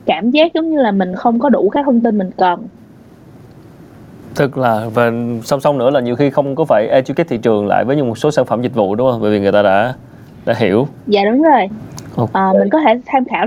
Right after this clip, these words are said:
Speaker 1: thêm với luật sư, nhưng mà có những cái á, mình có thể tìm hiểu trước, trước khi mà tham vấn với luật sư.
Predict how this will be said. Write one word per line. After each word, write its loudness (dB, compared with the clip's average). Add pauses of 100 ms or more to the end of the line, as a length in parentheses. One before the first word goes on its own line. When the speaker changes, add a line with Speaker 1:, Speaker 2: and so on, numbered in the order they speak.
Speaker 1:
thêm 2
với 4
luật 0
sư, 4 (460)
nhưng 6
mà 0 (280)
có 4
những 0
cái 2
á, 4
mình 2
có 4
thể 0
tìm 2
hiểu -2
trước, 2 (120)
trước 2
khi 2
mà -2
tham 2
vấn 2
với 0
luật -2
sư. 0